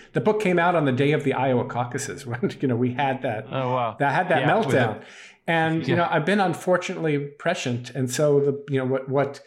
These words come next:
Speaker 1: Cheap Speech was talking about is, okay, now we're about to move into violence, and we're about to move into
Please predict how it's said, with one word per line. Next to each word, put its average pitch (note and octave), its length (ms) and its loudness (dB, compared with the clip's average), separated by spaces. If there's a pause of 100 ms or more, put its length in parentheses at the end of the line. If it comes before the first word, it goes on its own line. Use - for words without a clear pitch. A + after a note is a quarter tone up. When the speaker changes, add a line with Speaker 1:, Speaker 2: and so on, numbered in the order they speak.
(160)
Speaker 1:
Cheap - 220 -2
Speech F3+ 300 -2
was D3+ 120 -4
talking C#3 280 -2
about B2+ 200 2
is, B2 200 -2
okay, C#3+ 240 2
now C3+ 260 2
we're D#3 120 2
about C3+ 260 0
to C3+ 100 -4
move C3 220 2
into B2 180 -2
violence, A2+ 540 -2
and A#2 80 -8
we're A2 80 -6
about A#2+ 260 -4
to A#2+ 80 -4
move A#2+ 180 0
into A#2+ 380 -4